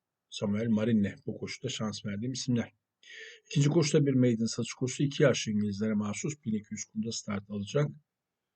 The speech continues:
Koşuya bakalım. Koşu yirmi beş bin dolarlık maiden satış koşusu, yirmi iki bin dolar toplam ikramiyesi var koşunun. Yedi numaralı Modern Destiny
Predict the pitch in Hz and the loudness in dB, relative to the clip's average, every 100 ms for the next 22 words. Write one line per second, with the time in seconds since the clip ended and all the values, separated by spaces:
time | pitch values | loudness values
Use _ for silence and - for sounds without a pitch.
0 | _ _ _ _ _ _ _ - 117 - | _ _ _ _ _ _ _ -12 -10 -4
1 | 120 113 120 113 104 101 104 117 - 139 | 0 0 -2 -4 -4 -6 -6 -6 0 0
2 | 139 _ _ _ _ _ _ _ _ _ | -2 _ _ _ _ _ _ _ _ _
3 | _ _ - 127 139 135 123 113 107 104 | _ _ 2 8 8 6 0 2 0 -2
4 | - 117 110 - 120 - 123 - 143 117 | -2 0 0 -2 -4 -4 -6 0 2 2
5 | 113 117 107 95 123 - 110 - 107 101 | 2 -2 -4 -2 -4 -4 -6 -4 -6 -6
6 | 107 107 107 - 104 98 104 - 135 175 | -4 -2 -4 -4 -6 -6 -12 -4 -2 -2
7 | - _ _ _ _ _ _ - 143 143 | -6 _ _ _ _ _ _ 2 4 6
8 | 165 175 156 156 170 151 156 143 147 131 | 6 4 4 4 2 4 6 8 6 6
9 | 135 135 - 156 | 4 2 0 2